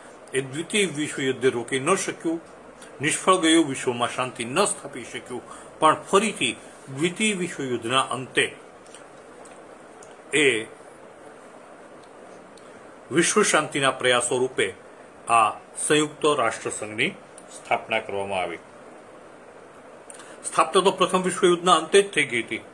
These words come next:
પણ એમાં એ નિષ્ફળ ગયો હતો. પણ દ્વિતીય વિશ્વયુદ્ધ પૂરું થતા આર્થિક મંદીમાં ફેલાયેલા, ફસાયેલા વિશ્વને એ સહઅસ્તિત્વની કિંમત સમજાય,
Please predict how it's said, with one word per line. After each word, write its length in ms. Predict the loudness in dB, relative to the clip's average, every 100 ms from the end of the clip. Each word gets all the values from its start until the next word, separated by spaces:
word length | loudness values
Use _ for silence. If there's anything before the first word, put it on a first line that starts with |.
| -20 -20 -20 -20 -20 2
પણ 240 | 4 4 2 -12 -6
એમાં 220 | 0 2
એ 100 | 2
નિષ્ફળ 380 | 0 -4 -2 -2
ગયો 200 | 4 2
હતો. 380 | 4 2 2 -8 -20 -20 -20 -14 4
પણ 200 | 4 4 -4
દ્વિતીય 340 | -10 -2 -2 -2
વિશ્વયુદ્ધ 520 | -4 -2 -4 -2 -6 -6 -8 -8 -14 -20 -18 -18 -18 -12 0 2 4 4 2 0 4
પૂરું 220 | 4 6
થતા 420 | 6 6 4 2 -10 2
આર્થિક 440 | 4 4 0 -4
મંદીમાં 540 | -4 -2 0 0 0 0
ફેલાયેલા, 640 | 2 4 4 4 4 2 -8 -20 -20 -20 -20 -20 -20 -20 -14 -14 -14 -20 -20 -20 -20 -6
ફસાયેલા 460 | -2 4 6 6 4
વિશ્વને 580 | 2 -2 0 2 2 -2 -14 -20 -20 -20 0
એ 240 | 4 4 2 -8 -20 -6
સહઅસ્તિત્વની 1080 | 2 4 6 4 0 -8 -2 2 2 0 -4 -14 -8
કિંમત 280 | -2 0 0
સમજાય, 500 | -2 -2 0 0